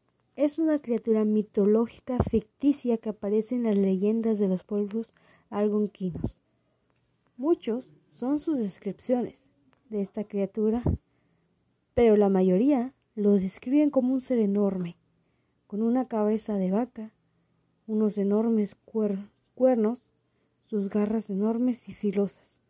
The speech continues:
que utiliza para despedazar a sus víctimas, con un pelaje largo y rasposo,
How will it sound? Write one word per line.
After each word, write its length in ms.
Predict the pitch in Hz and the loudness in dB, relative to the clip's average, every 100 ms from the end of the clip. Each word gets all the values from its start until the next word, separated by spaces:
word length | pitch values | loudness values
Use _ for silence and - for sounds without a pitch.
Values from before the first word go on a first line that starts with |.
| _ _ _ _ | _ _ _ _
que 160 | 220 214 | 2 2
utiliza 720 | 214 196 233 262 - 202 202 - | 2 -2 -2 -4 -8 -12 -14 -10
para 220 | 196 190 | -4 -2
despedazar 680 | 185 - 214 196 185 220 233 | -4 -4 -4 -2 -4 -4 -6
a 100 | 226 | -6
sus 280 | - 190 | -10 -14
víctimas, 480 | - 226 - 196 185 _ _ _ _ _ _ _ | -10 -10 -12 -16 -16 _ _ _ _ _ _ _
con 180 | - 214 | -8 -2
un 180 | 240 269 | 0 0
pelaje 640 | - 277 233 208 - 202 | 0 0 2 2 -2 -6
largo 560 | 202 196 196 214 220 190 | -2 0 2 2 0 -2
y 40 | |
rasposo, 640 | 185 185 - 202 196 202 | -4 -6 -10 -12 -12 -14